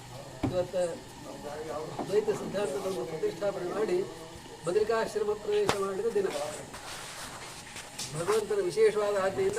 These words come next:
ಬದರಿಕಾಶ್ರಮ ಪ್ರವೇಶ ಮಾಡಿದ ದಿವಸ. ದುರ್ಲಭಮಿದಂ ಬಹು ಸಂಭವಾಂತಿ. ಎಂಬತ್ಮೂರು ಲಕ್ಷ ತೊಂಬತ್ತೊಂಬತ್ತು ಸಾವಿರದ ಒಂಬೈನೂರ ತೊಂಬತ್ತೊಂಬತ್ತು ದಾಟಿದ ಮೇಲೆ ಬಂದದ್ದು ಈ, ಈ ದೇಹ.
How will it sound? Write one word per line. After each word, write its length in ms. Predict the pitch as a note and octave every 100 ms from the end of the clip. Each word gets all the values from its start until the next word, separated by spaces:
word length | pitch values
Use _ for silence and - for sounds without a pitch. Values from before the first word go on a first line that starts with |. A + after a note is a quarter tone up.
| G3
ಬದರಿಕಾಶ್ರಮ 560 | F3+ G#3+ G#3+ G3 G3 F#3+
ಪ್ರವೇಶ 520 | - F#3+ F#3+ F#3 F3+
ಮಾಡಿದ 280 | E3+ G#3 F3+
ದಿವಸ. 160 | F3
ದುರ್ಲಭಮಿದಂ 1040 | - - A#3+ B3 G#3 A3 A3+ A3+ A3 A3 G#3 - F3
ಬಹು 140 | G3+
ಸಂಭವಾಂತಿ. 1040 | G#3+ G#3 F#3 G3+ G3 F#3 F#3+ F#3+ E3+ D3 - - - - - - - - - - - - - - - - - - - - F3+
ಎಂಬತ್ಮೂರು 880 | G#3 A3+ A#3 - A#3 A3+ G#3+ G3+
ಲಕ್ಷ 180 | A#3 - A#3 - - - -
ತೊಂಬತ್ತೊಂಬತ್ತು 600 | G3 G3 G#3+ G#3+ G#3 -
ಸಾವಿರದ 300 | G#3 G#3 G#3
ಒಂಬೈನೂರ 440 | G3+ F#3+ G3+ G3
ತೊಂಬತ್ತೊಂಬತ್ತು 760 | G3 F#3+ F#3+ F3+ G3 F#3 F#3+ F3
ದಾಟಿದ 280 | E3+ F3+ G3+
ಮೇಲೆ 260 | G3+ G3+ F3+
ಬಂದದ್ದು 400 | F3+ F#3+ D3+ D#3+
ಈ, 260 | D3 E3+
ಈ 260 | D#3+ E3+ D#3
ದೇಹ. 180 | D#3+